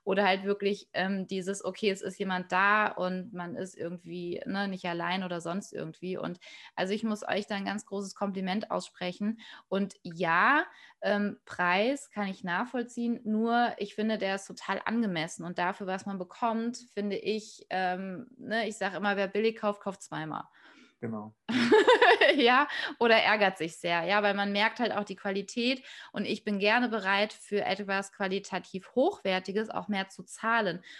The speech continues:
Speaker 1: Wozu ich nicht bereit bin, ist, wenn ich irgendwie mir, mir, ähm, Anziehsachen hole und, ähm, von der Qualität her ist es dieselbe, nur es kostet das Doppelte. Das ist ja totaler Quatsch, nur bei euch trifft es ja, ähm, absolut nicht zu.
Speaker 2: Ja.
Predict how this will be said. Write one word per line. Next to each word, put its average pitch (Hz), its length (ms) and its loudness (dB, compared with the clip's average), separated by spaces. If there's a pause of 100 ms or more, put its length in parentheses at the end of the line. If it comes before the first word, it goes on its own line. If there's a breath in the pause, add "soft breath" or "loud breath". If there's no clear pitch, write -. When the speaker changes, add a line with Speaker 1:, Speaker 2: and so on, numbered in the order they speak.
(100)
Speaker 1:
Wozu 185 220 -2
ich 208 140 0
nicht 247 220 4
bereit 220 360 2
bin, 214 140 -2
ist, 220 200 -4
wenn 190 140 0
ich 196 160 -6
irgendwie 196 260 -4
mir, 185 320 -4 (260 loud breath)
mir, 190 320 0
ähm, 185 180 0
Anziehsachen 196 680 0
hole 190 440 2 (300 loud breath)
und, 196 420 -2 (120)
ähm, 190 300 0
von 196 160 -2
der 190 100 0
Qualität 202 520 -2
her 180 140 2
ist 190 80 -4
es 180 60 -14
dieselbe, 208 480 2
nur 196 100 0
es 180 100 -6
kostet 220 340 -2
das 175 140 -8
Doppelte. 180 380 -2
Das 185 140 -6
ist 185 100 -10
ja 185 80 -4
totaler 180 400 -4
Quatsch, - 440 -2
nur 170 200 -6
bei 180 180 -2
euch 185 200 -2
trifft 180 220 -10
es 175 120 -12
ja, 170 400 0
ähm, 175 200 -4
absolut - 380 -6
nicht 175 200 -8
zu. 190 280 -2
Speaker 2:
Ja. - 20 -10